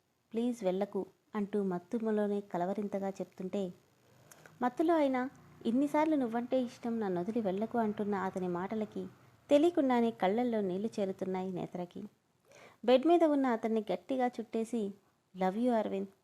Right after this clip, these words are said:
love you so much. నిన్ను వదిలిపెట్టి నేను ఎక్కడికి వెళ్ళలేను,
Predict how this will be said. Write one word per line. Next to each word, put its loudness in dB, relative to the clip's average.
love 2
you 2
so 0
much. -2
నిన్ను 2
వదిలిపెట్టి 2
నేను 2
ఎక్కడికి -4
వెళ్ళలేను, 0